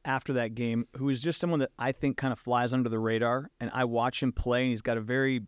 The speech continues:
stoic demeanor, is Julian Roper. I don't think he missed a shot in the second half. He seems to do a lot of things for you guys that might not show up on the box score.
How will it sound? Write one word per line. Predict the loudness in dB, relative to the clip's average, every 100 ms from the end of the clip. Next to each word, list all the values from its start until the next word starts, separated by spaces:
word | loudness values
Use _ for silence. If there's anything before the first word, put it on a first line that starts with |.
| -10
stoic | -12 -8 0 2 2 0
demeanor, | 0 2 2 0 -2
is | -6
Julian | -2 0 2 2 2
Roper. | 0 -2 -8 -2
I |
don't | -2
think | 0 0
he |
missed | 0 0
a | -4
shot | 0 0 0
in |
the | -2
second | -2 -2 -2
half. | -2 -2 -2
He | -4
seems | 0 -2 -2
to | -2
do | 2 2
a |
lot | 4 2 0
of | 0
things | 0 0
for | 0
you | 0
guys | 2 2
that | 0
might | -2 -2
not | -4
show | -4 -2
up | 0
on | 0
the |
box | 0 -2 -2 -6
score. | -4 -2 -2